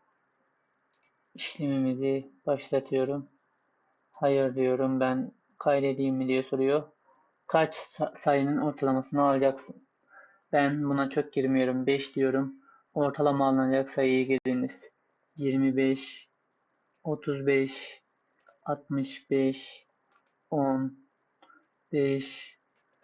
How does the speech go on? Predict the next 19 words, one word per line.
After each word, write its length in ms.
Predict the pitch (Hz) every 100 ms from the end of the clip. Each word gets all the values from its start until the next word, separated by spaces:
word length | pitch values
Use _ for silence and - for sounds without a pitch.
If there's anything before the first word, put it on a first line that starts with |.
| _ _ -
üç, 480 | 151 151 - - _ _ _ _ _ _ _ _ _ _ -
yirmi 280 | 147 147 139
sekiz 320 | 151 - 143
nokta 320 | 139 135 143
altı 320 | 131 123 -
çıktı 320 | - - -
arkadaşlar. 720 | 131 - 139 - - 160 - _ _
Gördüğünüz 520 | 160 147 131 131 127
gibi 360 | 143 135 160 - _ - _ _
tekrar 600 | - 151 151 139 139 139 - - _ _ _ _ _ _ _ _ _ _ _ _ _ _ _ - _ _ -
bir 40 |
tane 260 | - 135 127
daha 140 | 127
yapıyorum. 520 | 123 - 131 135 139 _ _ _ _ _ - - - - _ _ _ _
Kaç? 580 | 156 143 143 - - _ _ _ _ _
Üç 220 | 170 -
tane 260 | - 135 143
sayının 380 | 139 135 131 127
alalım. 340 | 123 127 127